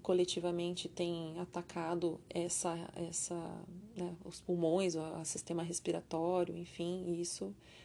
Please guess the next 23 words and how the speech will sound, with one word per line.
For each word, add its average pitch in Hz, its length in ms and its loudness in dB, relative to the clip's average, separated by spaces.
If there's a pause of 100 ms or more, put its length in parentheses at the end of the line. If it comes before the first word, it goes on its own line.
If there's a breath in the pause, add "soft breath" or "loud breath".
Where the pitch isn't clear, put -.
(120 loud breath)
tem 196 100 2
um 202 60 0
impacto 185 460 -2
muito 180 260 -2
grande 185 580 4
também, 170 380 -4 (340)
né? 175 280 -6 (2000 loud breath)
E, 247 280 2
claro, 226 500 8
ninguém 214 380 8
melhor 208 480 6
que - 120 -6
o 202 40 -4
grande 202 500 4
rei, 190 460 2
senhor 190 580 2
da 180 140 4
era 175 240 4
de 175 100 0
peixes, 175 640 2
o 175 60 2
Mestre 180 420 0
Jesus 175 800 2